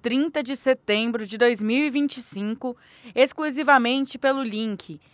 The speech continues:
abre ponto G O ponto gov ponto B R barra camp.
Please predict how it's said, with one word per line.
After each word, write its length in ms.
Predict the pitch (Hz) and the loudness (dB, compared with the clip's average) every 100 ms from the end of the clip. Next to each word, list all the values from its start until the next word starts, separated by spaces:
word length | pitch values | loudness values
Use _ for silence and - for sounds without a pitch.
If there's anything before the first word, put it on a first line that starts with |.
| _ - | _ 2
abre 420 | 185 202 214 277 | 6 6 6 -2
ponto 460 | - 208 185 175 185 | -2 -2 -2 -6 -4
G 240 | 175 220 | 2 6
O 220 | 214 262 | 8 6
ponto 420 | 277 - 262 269 | 4 -2 -2 -2
gov 420 | 214 202 226 240 247 | 2 8 8 8 0
ponto 320 | - 190 180 | -4 -4 -4
B 100 | 190 | 2
R 480 | 240 240 262 285 285 - | 6 6 6 0 -6 6
barra 340 | 220 247 294 | 8 8 6
camp. 580 | - 214 180 165 - | 2 -2 -2 -6 -12